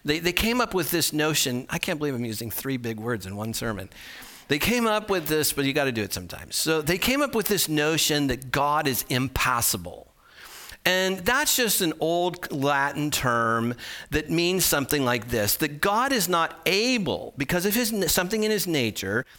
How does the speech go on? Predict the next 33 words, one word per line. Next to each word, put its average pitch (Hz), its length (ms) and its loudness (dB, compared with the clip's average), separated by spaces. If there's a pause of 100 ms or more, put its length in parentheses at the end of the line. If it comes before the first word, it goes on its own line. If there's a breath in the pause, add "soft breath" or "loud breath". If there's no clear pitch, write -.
(180 loud breath)
he's 180 180 0
actually 214 380 2
not 180 260 2
able 214 400 2
to 151 160 2
suffer 202 560 2
or 151 140 2
experience 180 640 2
emotion. 160 580 0 (1400)
This 170 200 2
is 240 120 2
the 277 140 2
doctrine 170 520 2
that 156 220 0
God, 165 680 2 (360 loud breath)
who 185 140 2
being 165 320 2
absolutely 208 680 2
independent 185 840 2
of 147 180 0
humans 147 420 2
and 151 120 0
others, 156 640 2 (240 loud breath)
means 196 300 2
that 190 140 0
nothing 240 640 2 (100)
of 208 200 2
humans 208 480 2
can 190 200 0
be 180 140 2
done 190 320 8
to 165 120 4
him, 110 440 2